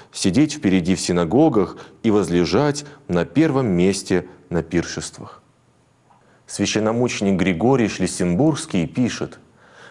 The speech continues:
«Господь предостерегает от книжников,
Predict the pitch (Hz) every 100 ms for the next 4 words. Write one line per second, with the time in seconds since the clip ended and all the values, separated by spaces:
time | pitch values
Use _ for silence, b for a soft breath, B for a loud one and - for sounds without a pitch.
0 | B - 87 - - 147 160 - B B
1 | - 196 95 - 92 87 110 151 143 -
2 | 92 - 95 95 170 160 117 90 78 73